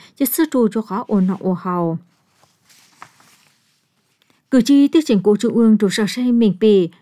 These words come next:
lúa tê kế trình chinh ba bằng cho trồng bò xô Hải Ninh, thì gì là khó kế chế, gì bùa cho cháu y nhà hữu Thủ tướng Chính phủ, ha khó kế chế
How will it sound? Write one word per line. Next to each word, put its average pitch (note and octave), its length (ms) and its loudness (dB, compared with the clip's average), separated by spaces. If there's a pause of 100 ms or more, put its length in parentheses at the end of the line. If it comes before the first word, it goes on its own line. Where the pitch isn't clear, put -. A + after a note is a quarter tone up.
lúa A#3+ 280 4
tê C4 80 2
kế A#3 220 0
trình B3+ 140 -2
chinh D4 280 -2
ba C#4+ 100 0
bằng B3+ 200 0
cho A3 140 0
trồng F#3 160 -2
bò G3+ 180 -4
xô F#3+ 260 -4
Hải F#3 220 -6
Ninh, F#3 280 0 (280)
thì B3 100 4
gì B3 180 0
là A3 260 0
khó G#3+ 340 -4
kế C4+ 100 -2
chế, G3 380 -2 (280)
gì A3+ 280 0
bùa B3 180 2
cho A#3+ 100 -2
cháu G#3 220 -2
y B3+ 120 0
nhà B3 140 2
hữu G#3+ 200 0
Thủ G#3 180 -4
tướng G3+ 200 0
Chính B3+ 160 -6
phủ, G#3 360 2 (160)
ha D4 160 -2
khó A#3 160 -2
kế C#4+ 160 -2
chế A3+ 240 -2